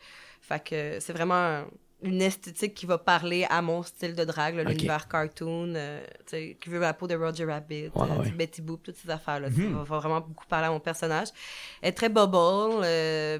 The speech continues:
Speaker 1: mais je vais aimer faire des trucs dark aussi, ou des trucs qui vont être décalés un peu, qui
Speaker 2: Ok.
Speaker 1: vont, euh, pas qui vont déranger, mais qui, euh, qui, qui vont questionner. Euh, fait qu'à un moment donné, euh, on m'avait dit, Ah, des fois, ta drague, c'est un peu comme un, tu sais,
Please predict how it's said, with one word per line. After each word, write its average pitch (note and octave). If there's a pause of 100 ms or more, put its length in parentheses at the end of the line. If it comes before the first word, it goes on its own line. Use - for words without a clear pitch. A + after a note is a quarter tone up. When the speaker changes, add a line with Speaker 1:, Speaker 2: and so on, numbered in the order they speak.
Speaker 1:
mais F#3+
je F#3
vais F#3+
aimer A3+
faire B3
des F#3
trucs F3+
dark F3
aussi, F#3
ou A3
des F#3
trucs B3
qui A3 (460)
vont F3+
être F#3+
décalés F#3+
un E3
peu, F3+
qui -
Speaker 2:
Ok. E3
Speaker 1:
vont, D3+
euh, C#3 (420)
pas -
qui -
vont G3
déranger, F#3+
mais F#3+
qui, F3+
euh, D#3
qui, F3+
qui -
vont F3
questionner. E3+
Euh, C#3+ (540)
fait F3
qu'à F3+
un -
moment F#3+
donné, F#3+
euh, D#3+ (100)
on E3+
m'avait E3+
dit, F#3
Ah, B3
des A3
fois, D#4
ta B3
drague, G3
c'est -
un F#3+
peu -
comme F#3+
un, D#3+
tu E3 (600)
sais, A#3+